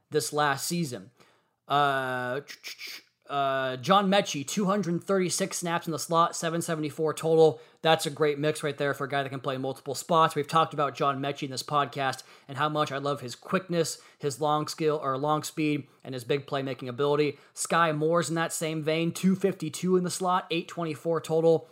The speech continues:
He had interesting shifts over the last three years there at Western Michigan, from one-sixth of his snaps da-, uh, to two-thirds in the second year, and then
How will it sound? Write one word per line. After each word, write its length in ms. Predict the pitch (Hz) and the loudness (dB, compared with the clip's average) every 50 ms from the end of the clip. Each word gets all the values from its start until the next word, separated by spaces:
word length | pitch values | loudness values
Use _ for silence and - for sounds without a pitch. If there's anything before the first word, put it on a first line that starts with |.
| - _ | -16 _
He 80 | - 202 | 4 4
had 100 | 208 214 226 | 4 4 4
interesting 420 | 208 185 185 185 180 - 170 160 143 | 0 0 0 0 0 -2 -4 -4 -4
shifts 340 | - - 175 175 165 - | -2 2 2 2 2 2
over 80 | 165 151 | -2 -2
the 80 | 151 147 | -2 0
last 280 | 147 147 143 - - | 0 0 0 -2 -6
three 180 | 156 170 170 156 | -4 -4 -2 0
years 200 | 160 165 156 123 | 0 0 0 0
there 120 | 151 143 | -2 -2
at 80 | 139 139 | -2 -2
Western 320 | 143 143 139 - 143 139 | -4 -4 -4 -6 -6 -4
Michigan, 460 | 143 143 139 - 143 135 147 139 131 - - - - - - | -4 -4 -4 -6 -4 -2 -2 -2 -2 -6 -12 -20 -20 -18 -4
from 240 | - 160 147 135 | -2 -2 0 2
one-sixth 540 | 143 160 175 180 175 - - 185 - - - | 4 4 4 4 2 0 -2 -4 -4 -2 -2
of 80 | 202 185 | -2 -2
his 120 | 196 180 | -2 -2
snaps 480 | - - 185 185 185 185 185 - - - - - - _ | -4 -2 -2 0 0 0 0 -4 -8 -10 -12 -16 -20 _
da-, 240 | - 170 160 165 170 | -4 -2 -2 -2 0
uh, 160 | - 147 139 131 | 0 0 0 0
to 120 | - 151 | -2 -6
two-thirds 920 | - - - 220 226 190 - - 226 233 226 190 170 160 151 - - - - _ _ _ _ | -6 -2 0 0 0 0 2 4 6 6 6 6 4 0 -2 -6 -8 -10 -12 _ _ _ _
in 120 | - 151 147 | -6 -6 -4
the 80 | 143 | -4
second 380 | 131 - 190 185 - 175 156 135 | -4 -2 -2 -2 -2 -4 -6 -2
year, 320 | 143 143 143 139 131 123 - - _ _ - | 0 0 2 0 0 -4 -8 -18 _ _ -8
and 160 | 135 139 143 | -6 -4 -4
then 120 | 139 143 | -4 -4